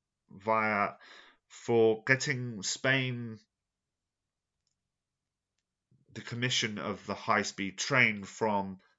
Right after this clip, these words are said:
the Mecca to Medina. So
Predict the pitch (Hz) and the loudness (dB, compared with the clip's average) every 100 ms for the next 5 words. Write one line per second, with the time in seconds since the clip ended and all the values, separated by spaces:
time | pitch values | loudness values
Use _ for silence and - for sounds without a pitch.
0 | _ 107 113 113 104 98 107 104 95 110 | _ -2 -2 0 -2 -2 -4 -4 -2 -2
1 | 107 78 60 _ _ - - _ - 123 | -2 -6 -10 _ _ -20 -20 _ -4 2
2 | 107 107 104 | 4 4 2